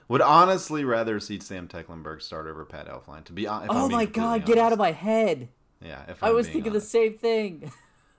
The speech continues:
Speaker 2: Uh, Icky, though, a big improvement from, uh, last week, uh, in pass protection
Speaker 1: Absolutely.
Speaker 2: particularly.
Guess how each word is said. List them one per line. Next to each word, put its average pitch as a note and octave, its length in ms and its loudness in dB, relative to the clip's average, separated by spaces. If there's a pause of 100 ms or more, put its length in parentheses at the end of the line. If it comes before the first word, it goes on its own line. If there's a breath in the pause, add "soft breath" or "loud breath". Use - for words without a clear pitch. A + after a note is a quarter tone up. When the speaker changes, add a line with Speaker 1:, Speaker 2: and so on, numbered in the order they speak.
(160)
Speaker 2:
Uh, G2 320 0
Icky, E3+ 320 6
though, G2+ 380 2
a - 120 -12
big B2+ 300 0
improvement G#2 600 -4
from, E2+ 300 -10 (340)
uh, F2+ 220 -12
last F2 340 -6
week, B1 220 -18 (540)
uh, F#2 40 -12
in E2+ 320 -12
pass F#2 200 -4 (240)
protection D3 100 -8
Speaker 1:
Absolutely. A#2 200 -10
Speaker 2:
particularly. - 580 -18